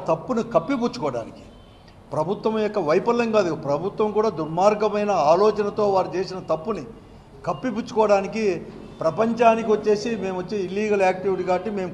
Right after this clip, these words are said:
కల్పించలేదు అని వాళ్ళ తప్పును కప్పిపుచ్చుకోవడానికి చేసిన ఆలోచన తప్ప చంద్రబాబు నాయుడు గారు చెప్పింది ఏమీ లేదు. ఎక్కడ,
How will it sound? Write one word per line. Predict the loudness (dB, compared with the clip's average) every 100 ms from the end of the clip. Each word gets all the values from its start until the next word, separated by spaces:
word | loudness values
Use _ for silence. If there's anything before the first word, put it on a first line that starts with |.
| -2
కల్పించలేదు | 0 -4 -2 0 0 0 0
అని | -2 -4 -8 -16 -20 -20 -20 -20 -20 -20 -12 0
వాళ్ళ | 2 2 0
తప్పును | -2 0 0 -2 -4 -12 -16 -20 -20 -18 -12 -8 -4 -2 0
కప్పిపుచ్చుకోవడానికి | -2 -2 -8 -6 -2 -2 -2 -4 -6
చేసిన | -4 -4 -4 -4 -8 -16 -20 -14 -4 -2
ఆలోచన | -2 -4 -2 -2
తప్ప | 0 -2 -2 -4
చంద్రబాబు | -6 -4 -2 -2 -2
నాయుడు | -4 -4
గారు | -8 -8
చెప్పింది | -12 -8 -6
ఏమీ | -6 -6
లేదు. | -6 -8 -12 -18 -20 -12 -6
ఎక్కడ, | -2